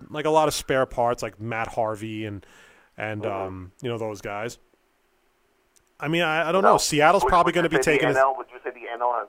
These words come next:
Speaker 2: more talent, talented teams in the American League?
Speaker 1: It's a good question. I mean, in the N L, I mean, the East alone can give you three solid teams. Between the Phillies, the Braves, and the,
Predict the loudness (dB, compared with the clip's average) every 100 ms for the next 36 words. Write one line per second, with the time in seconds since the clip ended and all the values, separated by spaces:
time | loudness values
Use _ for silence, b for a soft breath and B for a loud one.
0 | -10 -10 -10 -10 -4 -4 -6 _ _ _
1 | _ _ -6 -6 -6 -10 _ -18 -18 -14
2 | -14 -12 -10 -8 -8 -10 _ -14 -6 -6
3 | -6 -14 -14 -18 _ _ _ -6 -4 -4
4 | -2 0 0 -2 -8 -10 -10 -4 -2 0
5 | 0 -2 -6 B B B _ _ _ _
6 | -6 0 2 2 4 2 2 -2 -4 -2
7 | -2 0 2 6 6 4 0 -2 -4 -2
8 | -2 0 -2 -4 -6 -2 0 0 -4 -2
9 | 2 2 2 -2 -6 -8 -12 -20 -20 _
10 | _ _ _ _ _ _ _ _ _ _
11 | -8 -4 0 0 -2 0 0 2 -2 -2
12 | -4 -2 0 2 2 0 -2 -14 _ _
13 | _ _ _ -16 -16 _ -4 -2